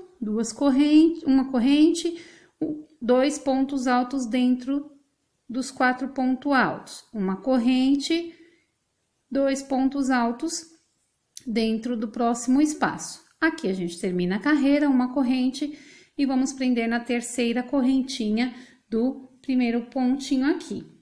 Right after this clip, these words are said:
Agora, nós vamos começar a fazer o bico. Primeiro, nós vamos caminhar aqui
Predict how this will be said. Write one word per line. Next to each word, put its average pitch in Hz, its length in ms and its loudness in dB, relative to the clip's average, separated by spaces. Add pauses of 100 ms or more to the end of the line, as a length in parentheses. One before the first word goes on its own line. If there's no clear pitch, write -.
(240)
Agora, 277 760 4
nós 214 140 -8
vamos 233 180 2
começar 247 760 0
a 262 100 0
fazer 254 320 0
o 311 60 0
bico. 226 500 -2 (1200)
Primeiro, 302 840 6 (140)
nós 233 160 0
vamos 247 240 0
caminhar 262 920 4 (2250)
aqui 220 640 -6